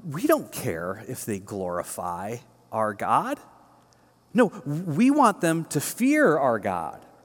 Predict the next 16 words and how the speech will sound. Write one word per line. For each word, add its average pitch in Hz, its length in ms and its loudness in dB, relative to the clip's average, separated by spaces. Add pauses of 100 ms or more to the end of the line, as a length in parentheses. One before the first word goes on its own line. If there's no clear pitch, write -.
(100)
like 196 180 6
in 208 100 4
the 190 60 4
days 196 360 2
of 160 160 -2
Joshua. 190 680 2 (880)
Or 208 180 8
at 185 100 6
the 165 100 0
very 220 260 4
least, 196 260 2
they 175 80 6
should 175 220 -2
fear 202 340 2
our 160 160 6
king, 190 500 0